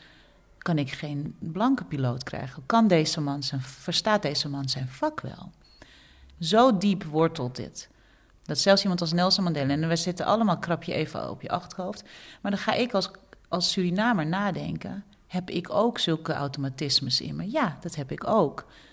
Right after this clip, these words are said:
Als een andere Surinamer op mij afstapt, en ook al heeft hij een pak aan, keurig, dan heb ik een andere benadering of een andere verwachting van hem dan wanneer een Nederla-, een blanke Nederlander op me afstapt in hetzelfde pak. Hetzelfde geldt voor,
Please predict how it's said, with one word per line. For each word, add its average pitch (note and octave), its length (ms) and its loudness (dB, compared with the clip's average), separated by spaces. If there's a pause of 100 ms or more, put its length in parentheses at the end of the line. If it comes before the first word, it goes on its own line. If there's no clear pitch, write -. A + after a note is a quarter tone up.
(380)
Als F3+ 200 0
een F3+ 120 -2
andere B3 300 6
Surinamer D3+ 640 2
op C3+ 120 -2
mij C#3 140 0
afstapt, - 680 -4 (500)
en E3+ 180 2
ook F3+ 160 2
al F#3 60 2
heeft E3+ 300 4
hij D#3+ 80 0
een C#3+ 180 -2
pak F#3+ 260 2
aan, C3+ 300 -4
keurig, C3+ 440 -6
dan D3+ 120 0
heb E3 200 2
ik E3 120 -2
een C4+ 160 -4 (180)
andere A#3+ 400 4
benadering D#3 800 0
of - 120 -10
een - 100 -8
andere E3 300 0
verwachting D3 840 -2
van C3 240 2
hem C#3+ 420 0 (560)
dan C#3 140 0
wanneer C3+ 360 2
een D3+ 120 0
Nederla-, G#3 340 0
een E3+ 100 2
blanke G3+ 300 -2
Nederlander G3 560 0
op D3 80 -8
me D#3 80 -4
afstapt C3+ 500 -4
in - 100 -4
hetzelfde C3+ 520 -4
pak. C3+ 300 -2 (400)
Hetzelfde G#3+ 380 0
geldt C3+ 260 -4
voor, D3+ 340 -2